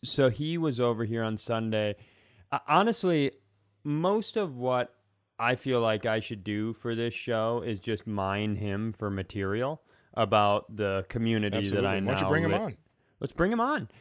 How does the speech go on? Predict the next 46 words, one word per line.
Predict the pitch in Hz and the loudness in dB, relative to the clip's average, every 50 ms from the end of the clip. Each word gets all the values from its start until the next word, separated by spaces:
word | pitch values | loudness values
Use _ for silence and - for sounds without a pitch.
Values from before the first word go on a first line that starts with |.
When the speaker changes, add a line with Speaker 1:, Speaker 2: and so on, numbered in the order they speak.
| _ - | _ 2
Speaker 1:
Well, | 147 175 175 | 4 4 6
he's | 160 202 208 190 | 4 2 2 2
gonna | 226 214 214 190 | 0 0 2 0
be, | 160 190 196 196 196 185 - _ _ _ _ _ _ _ _ _ | 0 0 0 0 -2 -4 -6 _ _ _ _ _ _ _ _ _
well, | - 139 151 190 214 202 180 _ _ _ _ _ _ _ | 0 2 2 2 0 -2 -8 _ _ _ _ _ _ _
he's | - 127 131 131 139 | -2 0 2 4 4
gonna | 160 165 165 | 4 4 4
be | 165 190 | 4 4
producing | - - 190 175 190 220 247 - 277 196 190 214 196 - _ _ - | 6 6 6 6 6 4 4 2 0 0 0 -2 -4 -10 _ _ -8
when | - 135 135 139 151 | -4 -2 0 0 0
we're | 160 165 | 0 2
down | 170 175 185 202 208 | 2 2 2 2 2
here, | 185 226 262 277 143 135 - _ _ _ _ - | 0 0 -2 -2 -4 -8 -12 _ _ _ _ -4
when | 131 127 135 | -2 0 2
we're | 139 135 135 | 2 2 2
recording | 135 143 - - 123 123 131 139 151 156 160 151 - | 2 0 2 4 4 4 4 4 2 0 -2 -4 -4
in-person | - 135 123 139 151 151 - 143 147 147 - 165 165 | -2 0 0 0 0 0 0 0 0 -2 -4 -6 -8
shows | 135 - 123 113 123 143 | -4 -2 -2 0 2 2
in | 190 | 2
Speaker 2:
Great. | 240 226 - | 0 0 -2
Speaker 1:
Cincinnati. | - 156 156 - 180 190 214 240 | -4 -6 -6 -6 -4 -4 -2 -2
Speaker 2:
Let's | 214 135 | -2 -2
bring | 117 139 156 180 | -2 -2 -2 -2
him | 185 | 0
Speaker 1:
Great. | 175 190 | 0 0
Speaker 2:
on. | 196 156 | 2 2
I | 151 | 4
got | 180 220 - | 2 2 2
some | 151 123 | 0 0
questions | - 123 113 - - 113 110 | 2 2 2 0 -2 -6 -8
for | - 113 | -6 -6
this | 107 104 - | -4 -4 -2
guy. | - 110 113 147 185 | -2 -2 -2 -2 -4
I | 139 120 | -4 -2
wanna | 123 131 131 | -2 0 0
know | 131 135 | 2 2
if | 139 180 | 2 2
Speaker 1:
He's | 190 139 | 2 0
Speaker 2:
it's | 127 - 123 | -2 -2 -2
real | 120 131 135 147 147 | 0 2 4 4 2
friendship | - 147 143 147 - 165 165 196 214 - | 2 -2 -4 -4 -4 -4 -4 -4 -6 -6
or | 135 127 | -6 -6
if | 131 | -4
he's | - 147 143 | -4 -4 -4
using | 170 220 190 143 107 92 | -4 -4 -4 -6 -6 -8
you. | 85 87 | -10 -14